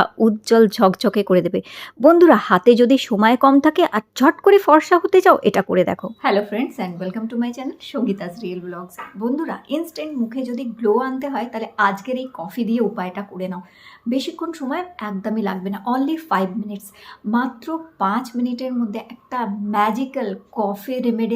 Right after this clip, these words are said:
আমি তোমাদের শেয়ার করছি। মাত্র কফির মধ্যে দুটি জিনিস তোমাদের মেশাতে হবে, আর মিশিয়ে এটা মুখে just five মিনিটসের জন্য তোমাদের লাগাতে হবে। তারপর এটা তোলার একটা টেকনিক আছে, just এইভাবে পাঁচ মিনিটের মধ্যে ইনস্ট্যান্ট মুখে কিন্তু গ্লো নিয়ে আসতে পারো।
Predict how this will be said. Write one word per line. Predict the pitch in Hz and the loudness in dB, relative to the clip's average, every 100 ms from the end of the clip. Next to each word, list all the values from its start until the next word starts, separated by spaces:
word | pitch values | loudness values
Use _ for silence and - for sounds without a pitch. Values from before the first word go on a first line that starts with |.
| 214 | -4
আমি | 214 | -6
তোমাদের | 208 202 202 214 - | -6 -6 -6 -10 -10
শেয়ার | 208 208 | -8 -8
করছি। | 208 214 - 285 240 | -10 -14 -12 -6 -4
মাত্র | 262 262 311 311 | -4 -6 -12 -10
কফির | 208 214 262 262 | -10 -10 -12 -8
মধ্যে | 247 285 233 233 | -6 -6 -6 -6
দুটি | 196 247 233 | -6 -6 -6
জিনিস | 226 226 226 | -6 -6 -8
তোমাদের | 196 202 208 | -10 -8 -8
মেশাতে | 185 208 208 247 | -8 -10 -12 -10
হবে, | 262 277 359 - - - - - 220 | -10 -8 -10 -12 -20 -20 -10 -2 0
আর | 285 330 | -2 -4
মিশিয়ে | 330 330 254 220 214 220 | -10 -8 -8 -8 -6 -6
এটা | 220 247 208 | -4 -6 -6
মুখে | 202 240 - | -8 -8 -8
just | 285 - - | -10 -12 -6
five | 196 220 233 | -4 -2 -2
মিনিটসের | 226 220 233 202 | -4 -6 -8 -8
জন্য | 220 220 226 | -8 -10 -8
তোমাদের | 202 196 202 | -8 -6 -6
লাগাতে | 180 185 185 220 | -6 -8 -8 -6
হবে। | 226 302 208 | -6 -8 -6
তারপর | 214 233 311 | -6 -6 -8
এটা | 294 302 | -8 -6
তোলার | 240 226 226 214 | -4 -4 -4 -8
একটা | - 240 | -8 -8
টেকনিক | 175 - 196 220 | -8 -8 -10 -10
আছে, | 208 339 - - 302 277 | -12 -14 -14 -18 -16 -6
just | 294 320 - 233 | -4 -4 -6 -4
এইভাবে | 240 240 240 269 - 240 | -4 -6 -6 -6 -4 -4
পাঁচ | 247 - - | -2 -6 -6
মিনিটের | 233 226 262 277 262 | -4 -2 -2 -4 -4
মধ্যে | 233 214 226 269 | -6 -6 -8 -8
ইনস্ট্যান্ট | 330 339 339 330 277 | -8 -8 -10 -10 -6
মুখে | 233 262 247 | -6 -6 -10
কিন্তু | 202 294 214 | -12 -10 -8
গ্লো | 214 196 | -4 -4
নিয়ে | 190 185 | -4 -6
আসতে | 190 202 | -10 -16
পারো। | 202 | -18